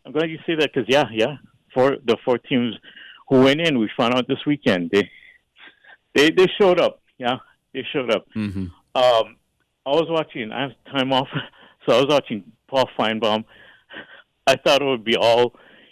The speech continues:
Speaker 1: you know, boohoo S E C. It's kind of mixed, but, but there is that element, you know. You, you look at Paul Finebaum, <laughs> he wants to say something else, but I don't know.
Speaker 2: <laughs>
Speaker 1: But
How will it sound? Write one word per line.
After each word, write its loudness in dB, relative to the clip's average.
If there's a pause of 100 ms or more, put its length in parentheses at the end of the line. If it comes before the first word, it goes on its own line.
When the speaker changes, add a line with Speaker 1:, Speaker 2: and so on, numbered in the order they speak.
(140)
Speaker 1:
you -2
know, 0
boohoo 2
S 4
E -6 (120)
C. 0
It's -4
kind 2
of 0
mixed, 0 (640)
but, 0
but 0
there 4
is 4 (100)
that 2
element, 0
you -10
know. -6 (440)
You, -2
you -4
look -4
at -4
Paul 0
Finebaum, 0 (360)
<laughs> -20
he -8
wants -2
to -12 (100)
say 0 (120)
something -2
else, 0 (100)
but -10 (100)
I 2
don't 0
know. -4
Speaker 2:
<laughs> -20 (580)
Speaker 1:
But 0